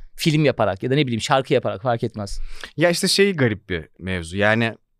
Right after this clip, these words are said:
Speaker 2: bunu ben galiba böyle etkin-, bir etkinlikte söylemiştim hani. Ya gündelik hayatta böyle bazen çok yakın arkadaşlarınla bile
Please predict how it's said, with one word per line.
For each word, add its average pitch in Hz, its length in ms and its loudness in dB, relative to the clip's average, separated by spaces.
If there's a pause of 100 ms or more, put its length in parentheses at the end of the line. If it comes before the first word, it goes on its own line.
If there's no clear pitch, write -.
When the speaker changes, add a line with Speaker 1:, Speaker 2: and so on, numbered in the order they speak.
(340)
Speaker 2:
bunu 113 200 -2
ben 120 240 2
galiba 110 460 2
böyle 113 140 0
etkin-, 104 400 -4
bir 110 200 -8
etkinlikte 110 420 -4
söylemiştim 85 580 -6
hani. 85 200 -6 (400)
Ya 120 120 0
gündelik 147 440 2
hayatta 180 280 2
böyle 185 240 2 (160)
bazen 143 320 4
çok 135 200 -2
yakın 127 200 0
arkadaşlarınla 131 720 2
bile 123 280 2